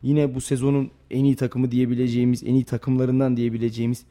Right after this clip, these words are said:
Fenerbahçe'ye İstanbul'da kaybettik. Ee, onun dışında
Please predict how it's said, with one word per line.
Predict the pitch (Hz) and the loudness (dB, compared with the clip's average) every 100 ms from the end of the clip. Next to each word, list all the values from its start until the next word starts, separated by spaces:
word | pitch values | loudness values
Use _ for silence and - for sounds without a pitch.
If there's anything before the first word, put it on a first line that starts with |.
| _ | _
Fenerbahçe'ye | 127 127 127 127 123 - 127 | -4 -2 0 0 -2 -4 -6
İstanbul'da | - - 123 120 110 104 | -6 -6 -2 -2 -2 -6
kaybettik. | - 101 95 - - - _ _ _ _ _ - | -6 -8 -8 -14 -20 -20 _ _ _ _ _ -8
Ee, | 110 110 107 107 101 | -4 -2 -2 -2 -4
onun | 127 143 143 | -2 0 0
dışında | 120 135 139 143 | -2 -2 0 0